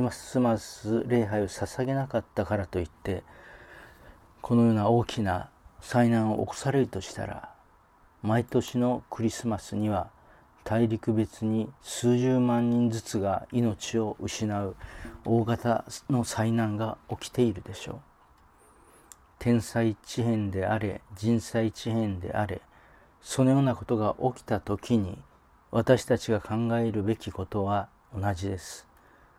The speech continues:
なぜなら、イエス様のお答えも同じだったからです。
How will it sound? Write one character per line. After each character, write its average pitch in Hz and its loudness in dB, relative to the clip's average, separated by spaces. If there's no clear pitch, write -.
な 117 2
ぜ 110 -2
な 110 0
ら、 98 -2
イ 123 6
エ 123 8
ス - -6
様 113 2
の 117 0
お 113 -4
答 110 -2
え 107 -2
も 113 -2
同 107 0
じ 98 -6
だ 107 -2
っ 95 -8
た - -10
か - -14
ら 90 -8
で - -14
す。 - -14